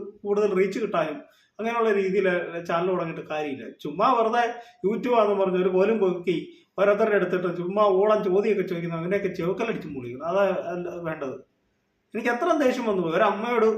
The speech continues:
ഒരു സ്വന്തം മോൻ പൊട്ടനാണോ മണ്ടനാണോ എന്ന്. അവൻ എന്നാ, അവൻ എന്ത് വിദ്യാഭ്യാസം ഉണ്ട്, അല്ല അവൻ എന്ത് യോഗ്യതയുണ്ട്? വിദ്യാഭ്യാസം എന്ന് പറഞ്ഞാൽ, ഏ, വിദ്യാഭ്യാസം ഉള്ളത് കൂടിയതാ,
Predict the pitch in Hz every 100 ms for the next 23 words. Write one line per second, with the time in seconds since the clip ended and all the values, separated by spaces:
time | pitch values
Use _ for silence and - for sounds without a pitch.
0 | - - _ _ _ 185 185 190 240 220
1 | 196 185 165 165 214 190 151 156 175 156
2 | 123 123 _ _ _ _ _ _ _ _
3 | - 208 262 247 254 233 - - 214 240
4 | 247 269 262 202 180 214 226 233 226 151
5 | 160 190 196 208 208 214 - - 170 190
6 | 220 226 175 147 147 202 226 247 247 247
7 | 240 226 226 220 214 - - - 185 185
8 | 190 190 180 180 202 214 233 226 208 233
9 | 233 214 214 196 220 220 214